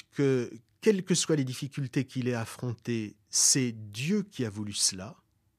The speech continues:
Et François le dit à longueur de son testament, je ne crois pas qu'il le dise avec orgueil, je pense qu'il le dit au contraire avec la notion d'une, d'une responsabilité très lourde qui lui est tombée sur les épaules.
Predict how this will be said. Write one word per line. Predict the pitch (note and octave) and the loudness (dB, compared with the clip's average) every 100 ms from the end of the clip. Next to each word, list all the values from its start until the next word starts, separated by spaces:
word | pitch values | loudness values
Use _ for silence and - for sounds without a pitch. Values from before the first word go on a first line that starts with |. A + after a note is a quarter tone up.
| _ - - - - _ - | _ -20 -20 -20 -20 _ -4
Et | C3 B2+ A#2 | 0 2 0
François | G#2+ C3+ - D3 | 0 0 2 4
le | C3 | 2
dit | A2 A2+ D3 B2 - | 0 -2 -2 -4 -6
à | F#2+ | -6
longueur | A#2 C#3 C3+ A#2 C3+ C3 A2+ | 2 2 2 2 2 2 0
de | G2+ | -4
son | G#2 A2+ | -6 -6
testament, | G2+ A2+ - B2 B2 D#3 G3 | -4 -2 0 0 0 0 0
je | C3 E3 | 0 2
ne | |
crois | D#3 - F3 - | 0 -2 -4 -4
pas | G3 G3 | -2 -4
qu'il | - C3 | -2 -2
le | A#2 | -2
dise | A2+ D#3 C#3 | -2 -4 -2
avec | A2 G#2+ - | -4 -6 -6
orgueil, | B2 A2 G#2 A#2 D3 F#3+ | -6 -6 -4 0 0 -2
je | D3+ A#2+ | -2 -4
pense | - C#3 C3 | -2 -2 -2
qu'il | - A#2 A2 | -4 -6 -4
le | A#2 | -4
dit | A2+ C#3+ | -2 -4
au | A2 | -4
contraire | A#2+ G#2+ C3+ B2+ A2 - - - - - | -6 -6 -2 -2 -4 -12 -20 -20 -20 -12
avec | C#3 B2+ C#3 - | -4 -2 -2 0
la | B2+ | 0
notion | C3+ - E3 D3 | 2 2 2 2
d'une, | B2+ A#2+ | 0 -4
d'une | A#2 A#2 B2 | -4 -4 -4
responsabilité | A2 D#3+ D#3+ - D3+ C#3 B2+ C3 - | 0 2 4 4 2 2 0 -2 -4
très | C3 - D3 | -4 -2 2
lourde | D3+ A3 A#2 G#2+ | 6 6 4 -2
qui | G#2 G#2+ | -6 -8
lui | G#2+ | -4
est | A2+ G#2+ | -4 -4
tombée | A2+ G#2+ | -4 -2
sur | - G#2 | -4 -6
les | G2+ G2+ | -6 -8
épaules. | F#2+ - C3+ A3+ | -8 -4 -2 -2